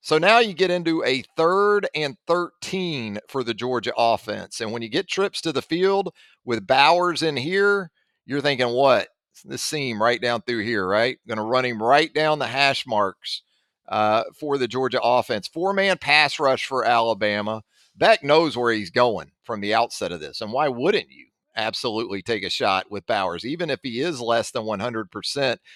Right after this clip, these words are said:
And this is a matchup we were all wanting to see. Caleb Downs, the freshman All-American, against the best tight end in the game,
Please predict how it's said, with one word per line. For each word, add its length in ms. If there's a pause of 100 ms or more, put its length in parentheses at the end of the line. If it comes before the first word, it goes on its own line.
(200)
And 140
this 180
is 140
a 60
matchup 640
we 120
were 180
all 320
wanting 300
to 80
see. 260
Caleb 380
Downs, 420
the 120
freshman 600
All-American, 960 (420)
against 640
the 80
best 300
tight 260
end 240
in 240
the 80
game, 560